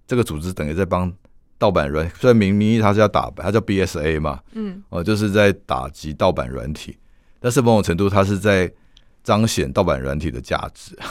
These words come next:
Speaker 2: 嗯。
Speaker 1: 哦，就是它有门槛嘛。
Speaker 2: 嗯。
Speaker 1: 哦，所以后来发生一个事情是，很多盗版软体厂商其实都是微软的经销商。
Speaker 2: <laughs> 是啊。
Speaker 1: 所以它生态很好，就是说很好玩的，就是说你要捏死它，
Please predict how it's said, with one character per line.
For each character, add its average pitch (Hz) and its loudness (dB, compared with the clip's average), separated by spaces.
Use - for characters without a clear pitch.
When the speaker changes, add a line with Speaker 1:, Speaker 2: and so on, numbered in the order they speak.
Speaker 2:
嗯。 220 -4
Speaker 1:
哦， - -12
就 110 -4
是 113 2
它 113 6
有 101 6
门 78 -2
槛 - -4
嘛。 - -20
Speaker 2:
嗯。 185 -8
Speaker 1:
哦， 98 -6
所 143 4
以 123 6
后 127 6
来 98 6
发 104 6
生 101 2
一 95 0
个 85 0
事 98 -4
情 80 -4
是， 80 -4
很 82 -2
多 104 4
盗 107 2
版 85 2
软 80 0
体 85 0
厂 67 -4
商 78 -6
其 82 -6
实 76 -6
都 82 -2
是 82 -4
微 69 -2
软 67 -4
的 64 -12
经 67 -12
销 65 -8
商。 67 -14
Speaker 2:
<laughs> 403 -2
是 311 -6
啊。 170 -6
Speaker 1:
所 - 0
以 143 8
它 156 6
生 151 2
态 156 6
很 123 4
好， 92 6
就 113 4
是 135 0
说 151 4
很 127 2
好 120 6
玩 73 4
的， 78 -2
就 110 0
是 147 2
说 165 4
你 113 4
要 117 8
捏 123 4
死 90 -2
它， 95 4